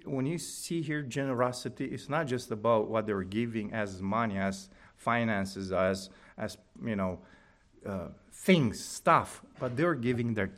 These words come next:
time. They're together. That means time. What, what this community of faith was practicing was not a primitive form of socialism, <laughs> but a generosity of heart toward the needs of those that belong to Christ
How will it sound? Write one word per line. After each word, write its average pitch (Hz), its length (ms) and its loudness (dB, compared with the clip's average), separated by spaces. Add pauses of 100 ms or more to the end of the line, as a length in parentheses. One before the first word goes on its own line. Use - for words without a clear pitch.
time. 120 600 2 (520)
They're 117 160 0
together. 110 920 0
That 120 180 2
means 117 320 0
time. 135 480 -6 (2000)
What, 135 320 4
what 151 180 8
this 202 220 8
community 185 520 8
of 147 140 4
faith 180 280 2
was 147 200 0
practicing 156 600 2
was 131 180 0
not 160 220 8
a 123 60 8
primitive 160 680 2
form 156 300 4
of 123 160 0
socialism, 107 680 0 (280)
<laughs> - 280 -20
but 139 160 8
a 135 60 4
generosity 139 680 6
of 127 140 2
heart 156 340 6
toward 139 220 2
the 131 80 2
needs 139 320 0
of 113 180 -2
those 139 300 2
that 113 200 0
belong 123 300 0
to 113 100 -8
Christ - 460 -2